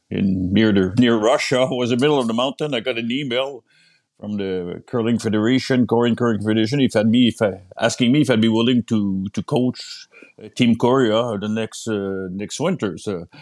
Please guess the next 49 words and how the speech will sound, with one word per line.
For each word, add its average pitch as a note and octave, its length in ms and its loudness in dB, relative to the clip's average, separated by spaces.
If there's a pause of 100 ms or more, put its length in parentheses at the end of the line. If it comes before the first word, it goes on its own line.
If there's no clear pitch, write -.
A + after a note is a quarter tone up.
(280)
first D3+ 180 0
of C#3+ 80 4
all, C3 140 2
I B2 40 0
thought C3+ 140 -2
it B2 40 -4
was A2+ 140 -2
a G#2 60 -6
joke G#2 360 -10
or A2+ 80 -10
something, B2 400 -6
because F#2+ 240 -6
I G#2 80 -2
had F#2 100 -6
no, A2+ 280 -2
<laughs> - 60 -2
I C#3 100 4
had C#3+ 80 0
no C3+ 220 4
contact A#2 560 0
before, B2 840 -2 (100)
or D#3+ 1160 -2
<laughs> - 0 -
somewhere C#3+ 360 0
is D3 120 0
pulling C3+ 340 2
my A#2+ 160 4
leg A#2+ 320 -2
or B2 140 -4
something. D3+ 460 -6
So C3+ 180 -4
I A2+ 80 -2
didn't, A#2 380 -4 (140)
I C#3+ 100 -6
didn't C3 180 -4
care A#2 180 -2
much. D3 240 -2
But D3+ 140 -2
they, C3+ 140 0 (180)
<laughs> - 180 0
they C#4 140 4
came D#3 340 0
back C3 260 2
a - 20 -20
few C3 180 -4
days C#3 220 -2
later, B2 420 -4
and C3 120 -6
they, G#2+ 160 -6